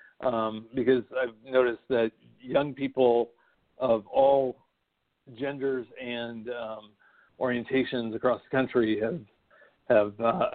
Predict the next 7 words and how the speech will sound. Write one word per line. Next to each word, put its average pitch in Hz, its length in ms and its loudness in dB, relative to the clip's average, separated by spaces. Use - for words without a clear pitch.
have 120 180 -2
had 117 220 4
similar 117 280 -4
attitudes. 104 680 -6
So 104 320 -6
it's, 113 300 -4
uh, 110 260 0